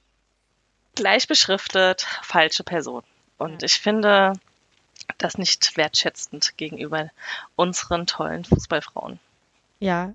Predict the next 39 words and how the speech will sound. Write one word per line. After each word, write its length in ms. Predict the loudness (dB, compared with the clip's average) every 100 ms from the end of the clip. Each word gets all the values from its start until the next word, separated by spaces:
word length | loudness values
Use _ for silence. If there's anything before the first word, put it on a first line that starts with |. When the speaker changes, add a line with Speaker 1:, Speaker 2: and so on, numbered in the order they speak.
| -4
Speaker 2:
also 160 | 0 2
man 160 | 2
stelle 320 | 4 4 6
sich 140 | 6 4
jetzt 140 | 2
einfach 260 | 2 2 2
mal 180 | 2 -2
vor, 580 | 0 4 6 6 4 -4 -16 _ -20 -20 -20 -20 -20 _ -2
<laughs> 540 | 0 2 2 0 _
als 280 | 4 4 4
Medium, 540 | 2 4 6 4 4 0 -8 _ -20 -20 -20 -4
du 100 | 0
nimmst, 520 | 2 2 0 -10 -8
du 60 | -2
schreibst 360 | 2 2 2
über 220 | -4 0 2
Manuel 340 | 2 2 2
Neuer 380 | 2 0 0 -2 -6 -12 -16 -16 -20
<laughs> 460 | -20 _ -12 -2
und 160 | 0 4
dann 100 | 6
Speaker 1:
Das 160 | 6 4
Speaker 2:
ist 60 | 4 8
Speaker 1:
Bild. 20 |
Speaker 2:
es 240 | 6 6
gar 160 | 6 8
nicht 240 | 6 6
Manuel 380 | 6 8 6 6
Neuer, 320 | 6 6 6
sondern 280 | 4 2 2
deine 200 | 2 0
Freundin, 540 | 0 4 4 4 0
nein, 180 | 0 -2
Quatsch. 260 | -2 -6 -6 -10 -8 -8 -6 4
Ähm, 220 | 6 6 4
Speaker 1:
<laughs> 180 | 0 -2
Oder 140 | 0 2
Ter 200 | 2 0
Stegen. 440 | 2 4 4 2